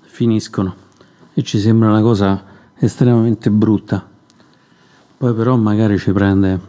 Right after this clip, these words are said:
un colpo della strega, rimaniamo bloccati, piegati in due dal dolore,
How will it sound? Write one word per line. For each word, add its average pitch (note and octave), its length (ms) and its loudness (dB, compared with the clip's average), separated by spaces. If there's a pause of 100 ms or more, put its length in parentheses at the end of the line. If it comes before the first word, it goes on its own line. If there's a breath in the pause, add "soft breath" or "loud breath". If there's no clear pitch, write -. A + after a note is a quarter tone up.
(120)
un G#2 120 2
colpo A2+ 360 0
della G#2 260 2
strega, A#2 520 0 (600 soft breath)
rimaniamo G#2 480 0
bloccati, G2+ 840 -2 (960 soft breath)
piegati A#2 440 2
in G#2+ 180 4
due A2+ 280 2
dal G2 240 0
dolore, G2 560 0